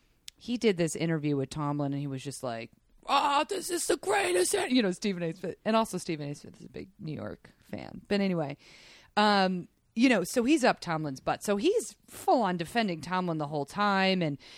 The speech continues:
saying, like, things happen in the heat of a game. And I'll give you all that stuff, and we'll segue into that.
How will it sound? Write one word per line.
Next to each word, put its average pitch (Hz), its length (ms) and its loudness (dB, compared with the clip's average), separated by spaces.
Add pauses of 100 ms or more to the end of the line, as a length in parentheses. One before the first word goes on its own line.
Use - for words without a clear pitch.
(120)
saying, 202 280 0
like, 180 180 -4
things 220 260 -2
happen 208 420 2
in 196 120 -2
the 180 80 -4
heat 196 200 -2
of 185 100 0
a 185 40 0
game. 190 480 0
And 320 80 0 (140)
I'll 349 100 4
give 214 200 4
you 196 100 6
all 190 200 8
that 190 240 2
stuff, - 280 -4
and 180 140 -4
we'll 196 400 0
segue 185 500 0
into 165 180 -2
that. 156 360 -2